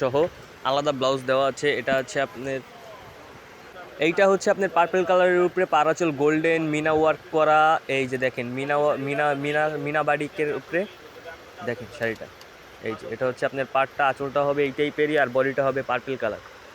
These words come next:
শাড়িটা কিন্তু অনেক সুন্দর, আপনারা দেখতে পারেন। আর এগুলার প্রাইস হবে একবারে, তো এগুলার প্রাইস হবে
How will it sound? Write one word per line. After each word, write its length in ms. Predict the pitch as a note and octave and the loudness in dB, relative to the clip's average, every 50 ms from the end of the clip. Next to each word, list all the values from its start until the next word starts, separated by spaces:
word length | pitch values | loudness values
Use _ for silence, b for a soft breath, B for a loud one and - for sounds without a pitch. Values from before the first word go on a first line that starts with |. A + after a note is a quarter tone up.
| - - | -16 -4
শাড়িটা 180 | - C#3 C3+ C#3+ | -2 0 0 0
কিন্তু 180 | D3 C#3 C#3+ - | 0 0 -2 0
অনেক 240 | C3 C#3 C#3 C3+ - | -2 -2 -2 -4 -8
সুন্দর, 220 | - B2+ B2 B2 B2 | -8 -4 -2 -2 -2
আপনারা 200 | B2+ C#3 C3+ C3 | -2 -2 -4 -2
দেখতে 240 | C3 C3+ - - C#3 | -2 -4 -4 -2 -2
পারেন। 180 | C3 B2 B2 | -2 0 0
আর 120 | A#2+ A#2 A2+ | 0 0 0
এগুলার 360 | - D3+ D3+ E3 E3+ E3+ E3 | 0 0 0 2 2 2 0
প্রাইস 320 | - - E3 D#3+ D#3+ D#3 C#3 D#3 | 0 0 2 2 2 0 0 -2
হবে 160 | D#3 D#3 D#3+ D#3+ - - | -2 0 2 0 2 0
একবারে, 400 | C#3+ C#3+ D3 C#3 D3 D3+ D3+ D#3 C3+ - - - - - | -2 -2 -2 0 -2 0 0 0 -4 -4 -14 -20 -8 0
তো 40 | - G3+ G#3 G#3 | 4 6 6 6
এগুলার 220 | G#3+ A3 A3 G#3+ | 6 6 4 4
প্রাইস 240 | - G3+ G#3 G#3 G3+ | 4 4 4 4 4
হবে 160 | G#3 G3 G#3 | 4 4 4